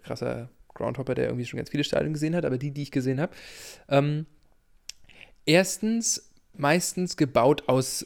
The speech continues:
äh, irgendwie schönem Material. Ich muss zugeben, äh, ich hab für sowas eine Ästhetik, äh, irgendwie. Also, naja, wenn ich so überlege, ich hab in Schottland, äh, das Stadion von, ähm, ähm,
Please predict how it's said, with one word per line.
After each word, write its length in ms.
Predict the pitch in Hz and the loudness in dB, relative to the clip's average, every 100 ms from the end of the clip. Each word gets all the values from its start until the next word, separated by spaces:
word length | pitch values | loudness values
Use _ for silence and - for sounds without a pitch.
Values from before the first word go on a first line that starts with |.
| - | 0
äh, 300 | 127 127 123 | 4 6 4
irgendwie 320 | 139 131 131 | 2 0 0
schönem 300 | - 135 123 | 2 2 2
Material. 880 | 120 - - 113 117 107 117 127 - | -2 -6 -10 -8 -8 -8 -12 -14 -18
Ich 160 | - - | -12 -6
muss 160 | 165 | -6
zugeben, 460 | - 156 147 139 131 | -4 0 2 2 0
äh, 340 | 113 120 131 | -6 -6 -4
ich 100 | 131 - | -2 -2
hab 80 | - | 2
für 80 | |
sowas 280 | 127 123 123 | 2 2 2
eine 100 | 135 | 2
Ästhetik, 480 | 123 - 123 123 - - - - - | 0 0 0 0 -4 -18 -18 -12 0
äh, 120 | 131 | 2
irgendwie. 220 | 131 135 | 4 2
Also, 140 | 147 | 4
naja, 240 | 160 180 175 | 6 6 6
wenn 100 | 175 | 4
ich 100 | 170 | 4
so 60 | |
überlege, 400 | 165 160 165 175 | 4 6 6 6
ich 140 | 160 175 | 6 4
hab 140 | 165 | 2
in 240 | 147 147 147 | 0 -2 0
Schottland, 500 | 170 - 151 151 - | -2 2 2 2 -4
äh, 560 | 139 - 139 135 135 | -6 0 2 4 0
das 100 | 131 - | -2 0
Stadion 280 | 139 135 | 2 2
von, 440 | 131 135 131 127 - | 0 0 0 -4 -2
ähm, 480 | 123 123 123 123 127 - _ - - - | 0 2 0 -4 -6 -12 _ -20 -20 -8
ähm, 400 | - 123 123 123 | 0 0 2 -2